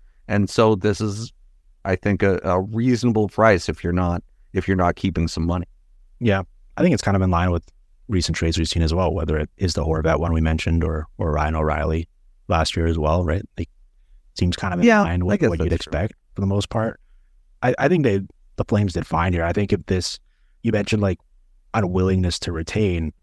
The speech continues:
Speaker 2: I mean, I think that's much more interesting when it comes to,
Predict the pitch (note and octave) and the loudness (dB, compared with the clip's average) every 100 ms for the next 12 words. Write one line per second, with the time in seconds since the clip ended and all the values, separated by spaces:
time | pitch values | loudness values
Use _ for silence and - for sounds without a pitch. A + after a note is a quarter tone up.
0 | _ _ _ _ _ _ - _ _ A#2+ | _ _ _ _ _ _ -20 _ _ 2
1 | B2 A2 A#2+ A#2 A2 - G2+ - G2 F2+ | 4 6 4 4 2 2 -2 0 -2 -2
2 | F2 F#2 G2 F#2+ F#2 F2+ - F2 F2 - | -2 -2 0 0 0 -2 -2 -2 -2 -2
3 | F2+ E2+ E2 | -2 0 -2